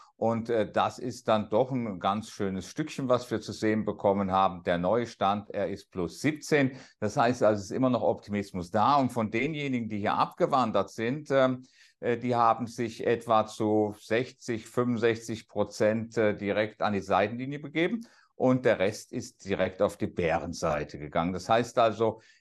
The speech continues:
hier hat es Gewinnmitnahmen gegeben, aber der Mut, auf die Shortseite zu gehen, der hat so ein bisschen gefehlt, unterm Strich zumindest.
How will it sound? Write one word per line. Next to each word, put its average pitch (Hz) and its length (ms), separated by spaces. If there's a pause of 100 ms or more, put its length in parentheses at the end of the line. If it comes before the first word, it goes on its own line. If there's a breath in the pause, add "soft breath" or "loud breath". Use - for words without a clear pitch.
hier 117 200
hat 107 140
es 101 120
Gewinnmitnahmen 110 680
gegeben, 131 500
aber 131 180
der 113 140
Mut, 156 320
auf - 160
die 110 100
Shortseite 151 540
zu 147 220
gehen, 127 180
der 120 80
hat 110 160
so 117 140
ein 110 80
bisschen 107 400
gefehlt, 95 540
unterm 104 320
Strich - 340
zumindest. 60 520